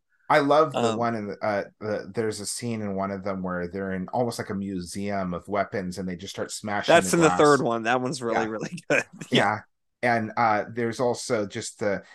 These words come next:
Speaker 1: I don't know if it's that s-, part of that opening, but there's one where he's just, like, running through New York and, like, a guy gets kicked by a horse. I just remember the first, like, twenty minutes
Speaker 2: That's the
Speaker 1: of
Speaker 2: third
Speaker 1: one of
Speaker 2: one
Speaker 1: those.
Speaker 2: too, yeah.
Speaker 1: Yeah, the third one's probably my favorite,
Speaker 2: <laughs>
Speaker 1: but
Speaker 2: Yeah.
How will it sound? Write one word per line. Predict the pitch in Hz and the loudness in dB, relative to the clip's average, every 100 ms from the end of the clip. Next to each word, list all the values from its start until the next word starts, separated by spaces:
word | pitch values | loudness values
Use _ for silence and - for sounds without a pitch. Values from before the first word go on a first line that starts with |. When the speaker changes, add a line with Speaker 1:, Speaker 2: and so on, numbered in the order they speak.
| - _ | -20 _
Speaker 1:
I | 113 | 0
don't | 143 | 2
know | 143 | 0
if | - | -2
it's | 104 - | -4 0
that | 110 | 0
s-, | - - - | 0 -8 -8
part | - 123 | 0 2
of | 110 | 2
that | 104 98 | 0 2
opening, | 104 120 117 101 | 0 -2 -4 -4
but | 98 110 | -6 -4
there's | 110 110 | -8 -4
one | 120 120 113 | -2 -2 -2
where | 101 | -4
he's | 95 107 92 - | -6 -10 -12 -14
just, | - - | -20 -12
like, | 101 107 | -10 -6
running | 104 101 | -6 -6
through | 98 - 107 | -10 -10 -8
New | 98 | -6
York | 92 95 95 | -2 -2 -2
and, | 104 | -6
like, | 90 | -8
a | 98 | -6
guy | 98 101 | -4 -4
gets | 90 82 | -6 -10
kicked | - 110 - - | -10 -10 -8 -4
by | 87 | -4
a | 85 | -4
horse. | 87 98 98 - - - _ _ _ _ _ _ _ - | -4 -2 -2 -6 -12 -18 _ _ _ _ _ _ _ -2
I | 117 | -2
just | 143 175 | -2 -2
remember | 139 113 | -2 0
the | 101 | -2
first, | 120 107 | -2 -4
like, | 82 - | -6 -8
twenty | - 101 | -6 -2
minutes | 92 | 4
Speaker 2:
That's | 131 - | 4 4
the | 143 | 2
Speaker 1:
of | |
Speaker 2:
third | 139 131 | 6 6
Speaker 1:
one | 120 | 4
of | |
Speaker 2:
one | 101 107 | -2 -4
Speaker 1:
those. | |
Speaker 2:
too, | - 98 | -4 -4
yeah. | 98 104 - - | -2 -4 -6 -6
Speaker 1:
Yeah, | 98 104 | -2 0
the | |
third | 127 202 165 | 4 4 6
one's | 113 - | 4 4
probably | 113 92 80 | 0 -2 -4
my | 78 | -8
favorite, | - 85 78 - 64 87 | -8 -6 -6 -8 -8 -6
Speaker 2:
<laughs> | |
Speaker 1:
but | 85 | -4
Speaker 2:
Yeah. | 76 | -2